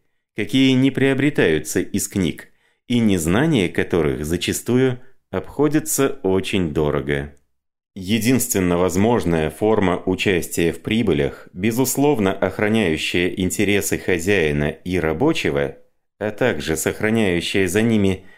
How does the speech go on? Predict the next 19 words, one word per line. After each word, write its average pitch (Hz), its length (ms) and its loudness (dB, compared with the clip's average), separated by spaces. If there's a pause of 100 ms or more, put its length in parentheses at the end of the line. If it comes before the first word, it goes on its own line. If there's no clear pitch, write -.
(200)
независимость 110 1040 0
друг 98 240 -2
от 104 180 -2
друга, 71 460 -2 (480)
это 98 300 0
форма 120 500 2
акционерного 104 1120 0
общества, - 920 -4 (240)
которая 85 400 -2
привлекает 85 640 -2
одновременно 85 800 0 (300)
к - 60 -12
участию 80 800 -2
и 110 180 0
в 76 100 -4
убытках, 104 680 -2 (380)
и 135 160 -2
в - 160 -14
прибылях. 71 760 -4